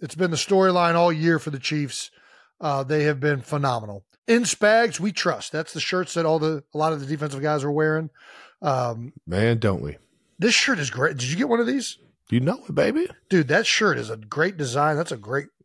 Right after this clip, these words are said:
Speaker 1: freaking shirt.
Speaker 2: Oh, yeah.
Speaker 1: They held the Ravens to just ten points and held the N F L's number one rushing offense to just eighty-one yards. And that was, this was my thing. I think everybody's thing going into the game. Can they stop the Ravens rushing attack?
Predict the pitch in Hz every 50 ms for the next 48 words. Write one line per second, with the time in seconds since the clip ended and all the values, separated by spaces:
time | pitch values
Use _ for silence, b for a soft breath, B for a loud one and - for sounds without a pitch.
0 | _ _ _ _ _ - - 131 123 110 98 - - 113 95 87 B B B B
1 | B 92 80 78 71 65 60 - - - _ _ _ - 165 180 165 120 208 233
2 | 269 226 220 180 180 196 202 196 165 160 139 - - 151 143 147 160 - - -
3 | 170 185 208 170 - 175 175 175 208 254 - - - B B B B B B B
4 | B B 156 151 143 185 226 190 190 185 180 190 196 175 143 170 175 165 135 131
5 | 139 147 170 175 175 165 160 160 143 131 139 156 151 - 147 127 131 127 117 -
6 | 131 117 - - 135 135 - - 160 143 139 131 135 131 127 131 120 117 107 120
7 | 131 160 185 247 294 262 202 131 151 - _ 147 170 208 - 269 208 147 160 175
8 | 170 170 156 - 170 165 160 151 143 127 - _ _ _ _ _ _ _ _ -
9 | 180 220 208 190 190 170 165 160 156 147 123 147 151 143 147 160 156 147 147 139
10 | 131 127 135 123 117 - b b b b b b - - 196 233 277 285 269 262
11 | 220 - - - 196 185 180 180 180 - _ _ _ _ _ _ _ _ _ _
12 | _ _ _ _ _ - 160 147 139 165 165 156 147 143 123 127 127 - - 131
13 | 117 101 - 98 82 82